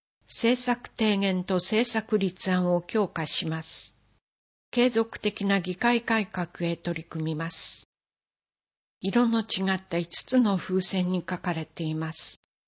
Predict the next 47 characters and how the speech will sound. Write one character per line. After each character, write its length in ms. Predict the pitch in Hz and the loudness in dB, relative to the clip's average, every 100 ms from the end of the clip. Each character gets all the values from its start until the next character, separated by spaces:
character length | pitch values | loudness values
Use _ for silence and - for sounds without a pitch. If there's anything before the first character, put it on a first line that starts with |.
| - | -8
起 260 | 180 - 247 | -6 0 0
き 60 | |
上 60 | 233 | 2
が 140 | 226 | 2
り 60 | 202 | 0
こ 180 | - 180 | -2 -2
ぼ 160 | 170 | -2
し 160 | 170 - | -2 -2
と 140 | 165 | -2
赤 220 | 175 226 | 0 0
べ 120 | 220 214 | 0 0
こ 160 | 214 | 2
の 140 | 196 196 | 2 2
イ 80 | |
ラ 160 | 180 185 | 2 0
ス 140 | - | -2
ト 100 | - | -2
も 160 | 170 170 | 0 0
あ 80 | 156 | -2
り 140 | 160 | -4
ま 160 | 160 165 | -6 -6
す。 360 | - - - _ _ _ _ _ _ _ - | -6 -6 -10 _ _ _ _ _ _ _ 0
見 120 | 233 | 0
て 220 | 233 196 | 2 0
知 160 | 185 - - | 0 -4 -2
っ 20 | |
て 140 | 196 | 0
参 320 | 190 214 214 | 0 0 0
加 160 | 233 233 | 0 -2
す 160 | - 202 | 0 0
る 100 | 208 | 0
た 160 | 190 | 0
め 140 | 190 185 | 0 0
の 160 | 175 | 0
手 160 | 180 160 | 0 -2
引 80 | 160 | -2
き 100 | - | -2
書。 300 | - 175 156 _ _ _ - | -2 -2 -6 _ _ _ 0
会 200 | 208 233 | 2 2
津 120 | 233 | 2
若 260 | 214 214 196 | 0 0 0
松 240 | 196 - | 0 0
市 200 | - 196 | 0 2
議 120 | 220 | 0
会 300 | 233 202 196 | 0 0 0
白 300 | 180 185 - | 0 -4 -6
書。 260 | - 170 | -4 -4